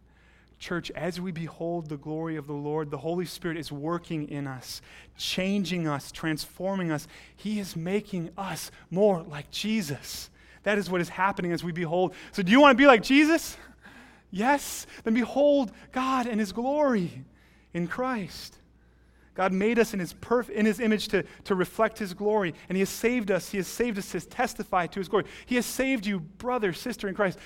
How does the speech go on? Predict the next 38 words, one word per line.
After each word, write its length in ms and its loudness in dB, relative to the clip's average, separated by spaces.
so 100 -2
that 80 2
you 200 4
would 300 4
be 120 4
a 40 2
public 460 0
display 720 -2
of, 280 -8
of 140 -2
his 160 -4
grace 540 -4
and 80 -6
his 160 -6
mercy 480 -4
and 60 -4
his 180 -4
love 640 -2
to 100 -10
the 80 -4
nations. 840 -8
Beholding 720 -10
God's 280 -10
glory 260 -10
gives 360 -6
us 160 -8
assurance. 540 -10
It 100 -12
will 140 -8
lead 180 -6
us 140 -4
to 100 -12
worship, 400 -4
and 100 -12
it 60 -10
will 80 -12
change 420 -8
us. 320 -18